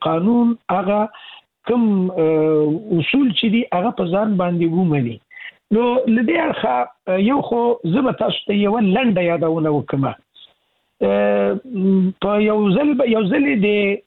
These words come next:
یو فلم په نامه د اگزیټ افغانستان په نامه باندې، اه، چې په هغې کې مختلف او ګڼ شمېر، اه، سیاسیون او بعضې د دې خارجي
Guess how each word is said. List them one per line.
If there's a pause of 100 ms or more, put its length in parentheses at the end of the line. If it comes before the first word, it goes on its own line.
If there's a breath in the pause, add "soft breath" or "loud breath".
(120)
یو (100)
فلم
په
نامه
د (220)
اگزیټ
افغانستان
په
نامه
باندې، (320)
اه،
چې (120)
په
هغې (120)
کې
مختلف (320)
او (100)
ګڼ
شمېر، (800 loud breath)
اه، (120)
سیاسیون
او (140)
بعضې
د
دې
خارجي